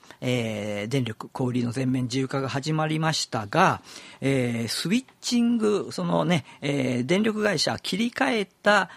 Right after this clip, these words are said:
えー、データが、情報が出てきておりまして、えっ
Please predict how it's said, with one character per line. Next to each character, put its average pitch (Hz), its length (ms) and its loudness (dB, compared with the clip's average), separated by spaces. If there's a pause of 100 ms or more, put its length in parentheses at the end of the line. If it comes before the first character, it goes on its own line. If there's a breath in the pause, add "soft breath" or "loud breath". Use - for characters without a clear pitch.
(200 loud breath)
え 123 920 0
ー、 - 20 -2
デ 143 160 2
ー - 20 -4
タ 127 160 -2
が、 123 180 0 (140)
情 127 160 0
報 120 80 -6
が 123 100 -4
出 131 120 -2
て 113 120 -8
き - 100 -14
て - 160 -8
お 104 120 -8
り 113 120 -6
ま 110 160 -4
し - 220 -6 (120)
て、 190 380 4 (460 loud breath)
え 151 120 2
っ 147 60 -2